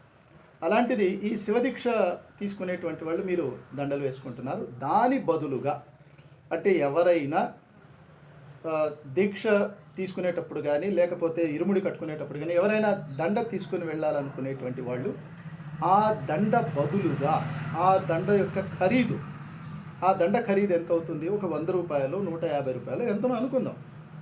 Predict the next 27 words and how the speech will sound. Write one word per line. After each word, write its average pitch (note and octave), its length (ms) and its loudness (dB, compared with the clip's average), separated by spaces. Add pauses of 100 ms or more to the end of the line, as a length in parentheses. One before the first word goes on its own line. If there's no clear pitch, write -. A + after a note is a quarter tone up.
(440)
ఆ F#3 200 4
దండ E3+ 320 0
బదులు F#3 440 2
ఆ F#3 120 6
వంద F#3+ 320 2
రూపాయలు A#3+ 640 4
ఆ G#3+ 100 2
స్వామి C4 340 2
చేతిలో C#4 360 0
పెట్టండి. E3+ 400 -4 (1500)
ఆ F3+ 60 2
స్వామికి F3 720 2
నీళ్లకు, D#3 680 -4
టిఫిన్కు, D3+ 760 -6
లేకపోతే D#3+ 540 -6
ఇంకో G3+ 260 -8
దేనికో B3 540 0
ఒక B3+ 160 6
దానికి G#3 300 -2
ఖర్చుకు G3+ 360 -8
వస్తుంది. C3+ 260 -10
దారి C#3 280 -4
ఖర్చులకి B2 400 -12
పాపం A#2 340 -10
నడుచుకుంటూ D#3+ 420 -8
వెళ్తారు C3+ 360 -6
స్వాములు. - 600 -18